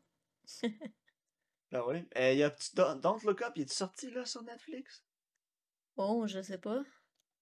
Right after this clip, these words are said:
Speaker 1: Attends, je vais
Speaker 2: Apparemment,
Speaker 1: regarder.
Speaker 2: c'est terrible.
Speaker 1: C'est avec qui ?
Speaker 2: Apparemment, c'est un, c'est un, c'est avec, euh, Leonardo DiCaprio, Timothée Chalamet, Jonah Hill, Cate Blanchett, Jennifer Lawrence, Meryl Streep,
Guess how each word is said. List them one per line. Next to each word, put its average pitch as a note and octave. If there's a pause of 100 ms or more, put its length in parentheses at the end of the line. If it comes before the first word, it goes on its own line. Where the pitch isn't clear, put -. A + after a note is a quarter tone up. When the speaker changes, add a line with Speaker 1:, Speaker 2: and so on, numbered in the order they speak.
(460)
Speaker 1:
Attends, F#3+
je -
vais G#3+
Speaker 2:
Apparemment, D3
Speaker 1:
regarder. E3+
Speaker 2:
c'est C3+
terrible. C3 (1400)
Speaker 1:
C'est G3+
avec F#3
qui ? B3+ (200)
Speaker 2:
Apparemment, D#3+
c'est F#3+
un, C3+ (240)
c'est -
un, B2+
c'est B2+
avec, B2
euh, B2
Leonardo C#3+
DiCaprio, C3+ (380)
Timothée C#3
Chalamet, C3
Jonah B2+
Hill, C3+
Cate C#3
Blanchett, C3
Jennifer C3+
Lawrence, B2+
Meryl C#3
Streep, C3